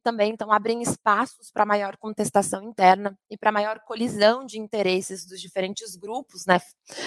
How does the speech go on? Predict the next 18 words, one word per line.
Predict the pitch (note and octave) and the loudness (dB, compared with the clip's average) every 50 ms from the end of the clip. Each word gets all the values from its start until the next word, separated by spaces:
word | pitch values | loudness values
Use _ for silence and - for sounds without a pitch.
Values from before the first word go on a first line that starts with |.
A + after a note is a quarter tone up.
| - - - | -10 -10 -8
que | - A3 | -6 -6
fracionam | - - A3 G#3 G3 G#3 - - - A#3 A3+ A#3+ B3+ C#4 D4 C#4+ C4 A#3 G#3 G3+ F#3+ | -2 2 2 2 2 0 -4 -10 -8 -6 -4 -4 -2 -2 -2 0 0 0 0 -2 -6
o | F#3 | -12
poder | - - F#3+ F#3+ F#3 F3+ F3+ F3+ | -10 -8 -8 -4 -2 0 0 0
desse | F3+ F3+ F#3+ F#3 - - A#3 | 0 0 0 0 0 0 -2
Estado | F#3 F#3 - A3 G3+ G3+ F#3 F#3 F#3+ A3 - _ _ - - - - - - _ | -4 -4 -2 0 2 2 2 0 -2 -8 -20 _ _ -20 -18 -16 -18 -18 -10 _
e | - A3 | -4 -4
que | - - B3+ | -2 -4 -6
passam | - - G3+ F#3+ - - - G#3 G#3 | -4 -2 0 0 0 -2 -4 -6 -2
a | G#3 G3+ | -2 0
demandar, | G3 G#3+ G#3+ A3+ A#3 A#3+ A#3 G3+ G3+ F#3+ F#3+ G3 G3 | 0 0 0 -2 -4 -4 0 2 4 4 4 2 -2
então, | G3 G3 G3 - F#3+ F3+ F#3+ | -6 -8 -6 -6 -6 -6 -6
alguma | F#3+ F#3+ F#3+ F3 G3 G3 G3+ | -8 -8 -6 -4 -2 -2 -2
parte | - - G3 F3+ F3 E3+ E3+ - _ - F#3+ | -2 0 0 2 2 0 -2 -4 _ -14 -8
dentro | F#3 F#3+ F#3+ G3 - F3+ | -4 -4 -4 -6 -8 -20
do | F3+ | -20
processo | - - G3 G3 - - F3+ F3 F3 - | -18 -16 -16 -8 -2 0 0 0 0 0
decisório. | F#3 F#3+ F3+ - A3 A#3 A#3 - D#3+ D3 C#3 - | -4 -4 -2 -4 -4 -10 -10 -8 -8 -8 -8 -10